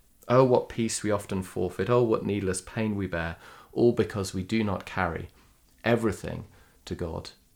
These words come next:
in prayer. So don't stop believing in God. Don't stop praying to God. And lastly, look to your witness in heaven. Look to your witness in heaven.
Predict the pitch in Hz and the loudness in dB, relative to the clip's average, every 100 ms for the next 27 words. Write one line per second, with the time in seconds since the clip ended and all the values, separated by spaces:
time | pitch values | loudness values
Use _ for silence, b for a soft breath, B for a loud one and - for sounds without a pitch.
0 | _ 90 80 - 82 85 80 _ _ _ | _ -8 -8 -10 -12 -12 -14 _ _ _
1 | _ _ _ _ _ _ _ - - 101 | _ _ _ _ _ _ _ -20 -8 2
2 | 117 147 - 120 113 104 87 82 78 - | 4 4 4 4 4 2 0 -4 -2 -4
3 | 95 B B B - 127 143 131 - - | -6 B B B 4 4 4 0 0 0
4 | 101 95 90 - 87 92 - _ _ _ | 0 0 -4 -6 -6 -8 -10 _ _ _
5 | - 92 101 107 113 - 71 71 _ _ | -6 -2 2 2 2 -2 -8 -10 _ _
6 | _ _ _ _ - 104 123 - - 104 | _ _ _ _ 0 6 6 4 0 2
7 | 95 92 82 82 - - B B B 87 | 2 0 -2 -2 -6 -10 B B B -4
8 | 76 78 80 82 - - 98 - - 90 | -2 -4 -6 -8 -14 -8 -6 -4 -4 -4
9 | 85 - - 85 87 - | -4 -6 -6 -8 -10 -12